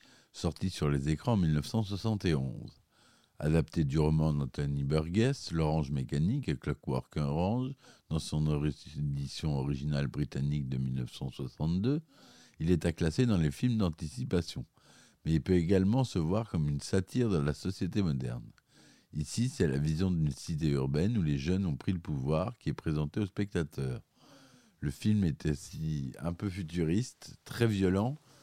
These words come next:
très psychologique, avec un côté drôle et pa-, parfois dramatique. Dans ce film, Stanley Kubrick semble surtout privilégier le climat malsain et dérangeant qui se dégage,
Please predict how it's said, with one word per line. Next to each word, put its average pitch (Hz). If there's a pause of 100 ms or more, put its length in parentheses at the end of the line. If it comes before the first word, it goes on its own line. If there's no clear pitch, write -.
(240)
très 120
psychologique, 92
avec 76
un 80 (280)
côté 80
drôle 95
et 82
pa-, 71 (300)
parfois 98
dramatique. 90 (680)
Dans 85
ce 80
film, 117
Stanley 85
Kubrick 82
semble 69 (160)
surtout 90
privilégier 78
le 71
climat 73
malsain 80
et 85
dérangeant 78
qui 85
se 71
dégage, 76